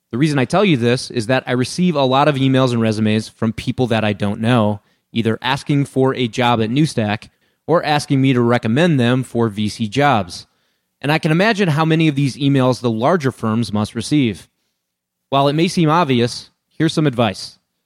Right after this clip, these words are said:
No one will recommend you for a job if they don't know you. I'm not gonna put my reputation on the line for someone I've never met,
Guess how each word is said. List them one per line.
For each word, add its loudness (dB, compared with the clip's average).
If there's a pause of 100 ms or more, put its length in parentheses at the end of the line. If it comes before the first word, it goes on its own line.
(280)
No 0
one 2
will 2
recommend 2
you 2
for 0
a 0
job -2 (100)
if -6
they 2
don't -4
know 0
you. -2 (760)
I'm -4
not 2
gonna 0
put 0
my 2
reputation 0
on 0
the 4
line 4
for -4
someone 0
I've -2
never -2
met, 0